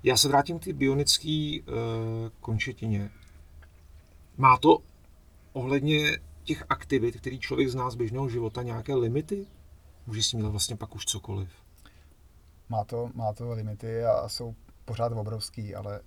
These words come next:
Speaker 2: ale už to jsou třeba malichernosti typu, že už si s tím člověk neklekne. Prostě už nedá člověk jakoby zadek na paty
Speaker 1: Mhm.
Speaker 2: svý. Takže, takže je tam jenom nějaký omezení, že tam zvládne nějaký úhel, takže furt spoustu činností díky tomu bude omezených.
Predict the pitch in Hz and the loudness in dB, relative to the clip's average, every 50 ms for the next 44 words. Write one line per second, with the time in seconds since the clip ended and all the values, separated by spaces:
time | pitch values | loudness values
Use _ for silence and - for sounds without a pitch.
0 | - - - - - - 110 - 110 110 107 117 117 120 - - - - 113 - | -18 -20 -20 -16 -12 -10 -6 -4 -4 -2 -2 -4 -6 -8 -10 -12 -10 -8 -8 -6
1 | 135 127 113 - - 110 120 123 127 127 - - - - - - - - 110 120 | -6 -6 -6 -6 -4 -2 0 0 0 0 -2 -12 -20 -20 -20 -10 -6 -4 -2 -2
2 | 113 - 127 120 120 - - 120 110 117 110 - 117 113 110 117 113 110 110 110 | -2 -2 -2 -4 -4 -4 -4 -6 -8 -8 -8 -8 -6 -4 -4 -2 -2 -2 -2 -2
3 | 107 - - - - - 107 - 131 123 - 120 120 120 117 - - 117 110 - | -4 -4 -6 -10 -10 -8 -8 -4 -4 -4 -2 -2 -4 -4 -4 -4 -6 -8 -8 -8
4 | 110 104 107 107 - - - - - - - - - - 110 - - 117 - 117 | -8 -8 -8 -10 -14 -18 -20 -20 -20 -20 -20 -18 -14 -12 -10 -10 -10 -10 -8 -4
5 | 113 113 113 110 - 120 117 113 110 - - - - 113 110 - 117 110 107 110 | -4 -2 -4 -4 -6 -8 -10 -10 -10 -14 -16 -14 -12 -12 -10 -10 -8 -8 -8 -8
6 | 110 107 110 110 107 107 104 117 107 117 113 113 107 104 - 110 104 - - 104 | -8 -8 -8 -8 -8 -6 -6 -4 -6 -6 -6 -8 -8 -8 -8 -8 -8 -10 -12 -12
7 | 104 - - - 107 101 101 - - - - - - - 104 101 104 110 110 - | -14 -16 -16 -14 -12 -10 -10 -10 -12 -14 -18 -18 -16 -14 -12 -10 -10 -10 -12 -14
8 | - - - - - - - - - - - - - 113 107 101 107 107 104 - | -16 -20 -20 -20 -20 -20 -20 -20 -20 -20 -20 -14 -10 -8 -6 -6 -6 -6 -6 -6
9 | 117 110 110 110 110 110 110 110 110 110 - - 113 110 110 104 104 110 113 113 | -6 -6 -4 -4 -4 -4 -4 -6 -6 -8 -8 -8 -8 -8 -8 -8 -8 -8 -8 -8
10 | 110 104 107 - - 110 110 104 101 113 107 107 110 113 113 110 110 107 117 - | -8 -8 -8 -8 -8 -8 -6 0 4 4 4 4 2 -2 -6 -6 -6 -6 -6 -8
11 | 113 117 113 117 117 120 131 135 120 107 107 113 110 107 - - - - - - | -6 -6 -4 -4 -4 -4 -6 -6 -8 -6 -4 -4 -6 -6 -8 -14 -16 -16 -16 -16
12 | - - - - 135 120 - - 135 123 - 120 - 123 117 113 107 - - 120 | -14 -10 -8 -8 -6 -6 -6 -6 -6 -6 -6 -6 -6 -4 -4 -4 -6 -6 -6 -6
13 | 117 117 110 - - - - 120 117 120 117 127 117 120 117 113 107 113 113 - | -6 -6 -8 -10 -12 -12 -8 -6 -6 -4 -4 -4 -2 -2 -4 -2 -2 -2 -4 -4
14 | 110 107 107 104 107 107 107 107 107 107 - | -4 -4 -4 -4 -6 -6 -6 -6 -8 -10 -12